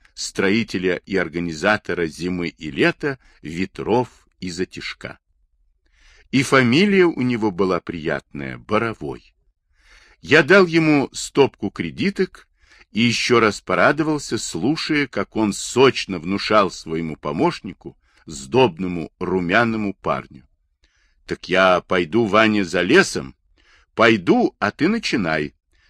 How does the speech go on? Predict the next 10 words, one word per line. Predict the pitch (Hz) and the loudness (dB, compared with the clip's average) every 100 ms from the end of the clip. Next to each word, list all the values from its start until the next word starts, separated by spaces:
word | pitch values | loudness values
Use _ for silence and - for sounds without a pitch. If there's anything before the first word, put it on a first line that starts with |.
| - | -18
Сбегай | 76 73 180 220 175 | -16 4 4 6 2
за | 95 101 | 0 -2
лопаткой | 85 - 101 107 - 113 113 - | -2 2 2 0 -4 -4 -4 -4
и | 185 | -2
мою | 214 127 73 | 0 -2 -4
забери. | 73 76 82 80 82 _ _ _ _ _ - | -10 -8 -6 -6 -10 _ _ _ _ _ 0
Пока | 120 - 240 233 | 0 4 4 4
се | - 160 214 | 2 4 6
да | 139 | 4
то, | - - 113 170 | -2 2 2 2